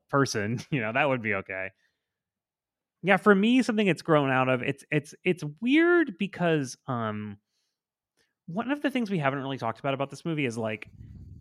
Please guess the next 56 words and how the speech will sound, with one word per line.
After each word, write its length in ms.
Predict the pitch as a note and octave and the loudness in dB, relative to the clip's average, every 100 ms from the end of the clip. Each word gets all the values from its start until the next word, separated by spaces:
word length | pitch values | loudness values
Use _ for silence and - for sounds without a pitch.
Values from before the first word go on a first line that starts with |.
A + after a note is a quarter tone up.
| - | -10
I, 120 | F3+ - | -8 -6
I, 360 | D#3+ G#3 - - | -2 -2 -2 -4
I, 260 | D3 G3 C4 | 0 2 2
as 140 | G3 | 0
an 100 | D#3+ | 0
adult, 400 | C#3 A2+ A2 D#3 - | -2 -2 -2 -2 -2
and 120 | E3 | 0
as 140 | F#3+ | 0
somebody 240 | G3 A#3+ A#3+ | 0 0 4
who 80 | A3 | 4
has 160 | G#3+ - - | 2 -4 -8
seen 180 | - C#4+ | -4 -2
this 120 | C4+ | -2
movie 220 | B2+ A2+ | -4 -4
probably 340 | A#2 A#2+ A2+ A2 | -2 0 0 -2
at 80 | |
least 240 | A#2+ C#3 - | -2 -2 -2
a 60 | |
dozen 320 | G#2+ G2+ G2 G2 | -2 -2 -4 -10
or 100 | G2+ | -6
maybe 220 | A#2 A#2+ | -6 -6
even 180 | G#2 G2+ | -8 -10
two 140 | A#2 | -12
dozen 260 | G2 F#2 G2 | -12 -14 -18
times, 380 | - - - - _ _ _ _ _ _ | -18 -18 -18 -20 _ _ _ _ _ _
multiple 560 | D3 C#3+ G3+ A#3 F#3+ E3 | -6 2 2 2 -2 -4
times 320 | D#3+ C#3 B2 | -2 -2 0
in 60 | B2 | -2
the 60 | |
movie, 260 | A2+ A#2 A2+ | -2 -4 -4
I 120 | G2 | -4
was 180 | G#2+ G#2+ | -6 -6
like, 180 | A2 G2+ - _ _ _ _ G3 | -10 -12 -18 _ _ _ _ _
"What 200 | E3+ A#3 A#3+ | -10 -10 -6
are, 140 | G#3 G#3 | -6 -6
like, 300 | E3+ C#3 - | -6 -10 -8
what 100 | F#3+ | -4
are 100 | C#4+ | -4
they 140 | B3+ | -4
saying? 680 | F3+ - - A#2 F#3+ A#3+ A3+ | -6 -10 -10 -4 -2 -2 -2
Like, 200 | D#3+ - | -4 -4
what 100 | G#3 | -4
is 100 | C4+ | -4
happening?" 540 | - A#2+ D3 G3+ G3 F3+ | -6 -2 -2 -2 -4 -4
Like, 200 | C3 - | -6 -8
the, 80 | |
the 160 | C#3+ C#3+ | -8 -4
movie 300 | E3 A#3+ B3+ | -2 0 -2
is 120 | A3 | -4
so 180 | - C3+ | -4 -2
loud 560 | B2 G#2+ G#2 A#2 B2+ A#2+ | -2 -2 -2 0 0 0
and 120 | G#2+ | -4
obnoxious, 640 | G2 G#2+ G#2 A#2+ - C3+ - | -6 -6 -4 -4 -6 -10 -8
and 120 | A2 | -10
the 60 | G#2+ | -10
turtles 480 | - C3+ D#3+ D#3+ | -8 -4 -4 -6